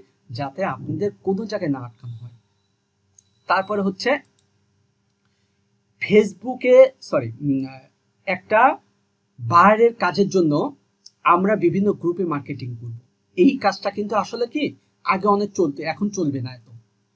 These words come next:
কিন্তু আমরা বায়ারকে খুশি করার জন্য আমরা এই কাজগুলা করে দেই, ঠিক আছে? কারণ বায়ারের যখন সে আমাকে কোনো কাজ দিল, আমি যদি তার এগুলা বিভিন্ন গ্রুপে শেয়ার টেয়ার করে দিই, বায়ার খুব খুশি,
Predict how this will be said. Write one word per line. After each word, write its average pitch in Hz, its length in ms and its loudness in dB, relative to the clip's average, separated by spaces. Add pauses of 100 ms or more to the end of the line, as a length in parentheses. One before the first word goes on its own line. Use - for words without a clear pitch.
(220)
কিন্তু 262 420 4
আমরা 165 340 0
বায়ারকে 170 640 0 (100)
খুশি 202 280 -8
করার 233 320 2
জন্য 160 280 -2
আমরা 151 340 -2
এই 147 80 -4
কাজগুলা 135 400 -16 (100)
করে 135 200 -18
দেই, 113 180 -20 (1000)
ঠিক 208 180 -2
আছে? 180 220 0 (640)
কারণ 190 320 0
বায়ারের 202 540 6
যখন 190 460 0 (400)
সে - 160 -8
আমাকে 190 280 -4
কোনো 208 200 -8
কাজ 185 320 -2
দিল, 143 120 -4
আমি 143 240 0
যদি 196 260 0
তার 160 280 -4
এগুলা 175 240 -6
বিভিন্ন 156 300 -8
গ্রুপে 143 360 -12
শেয়ার 147 320 -10
টেয়ার 156 180 -8
করে 160 240 -8
দিই, 131 120 -14
বায়ার 143 220 -16
খুব 180 180 -18
খুশি, 240 320 -6